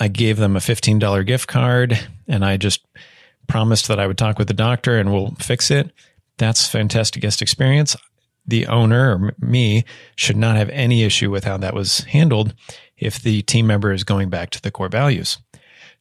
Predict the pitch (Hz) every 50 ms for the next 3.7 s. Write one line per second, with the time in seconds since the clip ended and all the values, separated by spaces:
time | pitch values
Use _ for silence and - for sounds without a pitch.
0 | _ - 135 127 123 123 139 160 165 143 123 123 131 135 139 - - - 117 110
1 | 107 104 101 110 - _ - 165 117 98 123 139 175 202 170 113 101 98 101 101
2 | - - - - - 120 110 - 113 104 98 95 90 87 92 98 107 123 127 -
3 | - - - - - 117 110 104 101 101 98 95 92